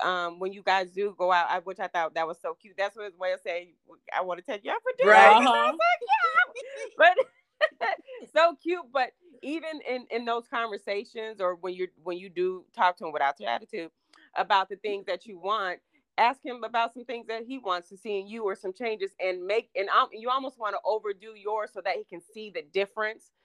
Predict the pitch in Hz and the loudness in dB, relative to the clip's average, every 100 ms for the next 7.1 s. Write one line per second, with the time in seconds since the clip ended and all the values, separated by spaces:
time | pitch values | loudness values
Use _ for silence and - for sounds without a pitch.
0 | _ _ 220 190 196 220 - 196 - 208 | _ _ 0 4 2 0 -6 -6 -4 -6
1 | 180 220 208 196 196 214 190 202 196 240 | 0 0 0 -4 -2 -2 -2 -6 -6 -8
2 | 185 170 - 180 - 151 - _ _ - | -6 -6 -6 -8 -8 -12 -12 _ _ -2
3 | 226 190 - 208 - - 220 - 214 - | -2 -2 -10 -14 -16 -12 -12 -2 0 0
4 | - 277 226 208 214 247 220 151 151 147 | 0 -2 -2 -6 0 2 2 -2 -4 -4
5 | 135 233 196 - 175 165 135 - _ _ | -4 -8 -10 -8 -6 -6 -8 -10 _ _
6 | _ _ - 170 151 151 240 240 262 262 | _ _ 4 6 6 2 -6 -2 0 0